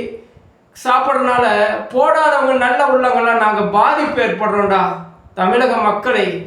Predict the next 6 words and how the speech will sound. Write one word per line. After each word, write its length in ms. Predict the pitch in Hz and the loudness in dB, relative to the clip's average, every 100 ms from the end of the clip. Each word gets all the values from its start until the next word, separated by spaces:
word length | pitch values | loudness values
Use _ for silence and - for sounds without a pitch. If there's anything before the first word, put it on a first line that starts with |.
| - | -8
எப்படா 480 | 180 214 294 294 311 320 | -6 -4 -2 2 4 4
நீங்க 220 | 294 285 247 | 2 0 -4
திருந்துவீங்க? 640 | 247 254 254 226 208 185 170 - - - _ _ _ - | -2 0 2 0 0 -2 -6 -10 -18 -20 _ _ _ -8
அதுதான், 400 | 165 240 285 294 - - _ - | -6 -2 -4 -4 -8 -16 _ -8
அதுதான். 380 | 156 - - - - _ - | -6 -4 -6 -6 -18 _ -6
இங்க 280 | 277 339 | 0 2